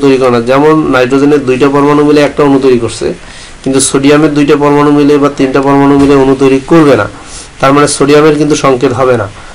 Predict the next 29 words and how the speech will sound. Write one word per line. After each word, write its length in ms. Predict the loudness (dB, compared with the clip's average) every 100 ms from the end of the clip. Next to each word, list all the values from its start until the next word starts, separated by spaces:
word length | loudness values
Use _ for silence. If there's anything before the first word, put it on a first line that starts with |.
| -8
তার 100 | -2 0
মানে 120 | 0 0
ধাতুগুলো 500 | -2 0 0 0 0 -4 -10 -18 -18 -12
ধাতুগুলো 440 | -8 -2 0 0 0
কিন্তু 440 | 0 0 0 0 -2 -18 -20 -14
একাধিক 360 | -8 -2 0 0 0
পরমাণু 300 | 0 2 2
মিলে 180 | 2 2
অণু 220 | 2 2
তৈরি 180 | 2 0
হয় 240 | 2 2
না 80 | 2 2
জন্য 260 | 2 2 0
ধাতুগুলোর 440 | 0 0 0 0
কিন্তু 180 | 0 -2
সংকেত 400 | 0 0 0 0
হবে, 220 | -2 -2
হবে 220 | -2 -2
না। 100 | -2
এগুলো, 220 | -2 0
এগুলো 280 | 0 0 0
হলো 160 | 2 2
প্রতীক। 340 | 0 0 -2 -4
সোডিয়াম, 400 | -4 -2 0 0 0
ক্যালসিয়াম 340 | -2 0 0
এগুলো 180 | 0 0
হলো 180 | 0 -2 -4 -12 -14 -8 -2
প্রতীক। 280 | 0 0 -4 -12 -14 -14 -16 -16 -14 -6
আর 380 | 0 2 2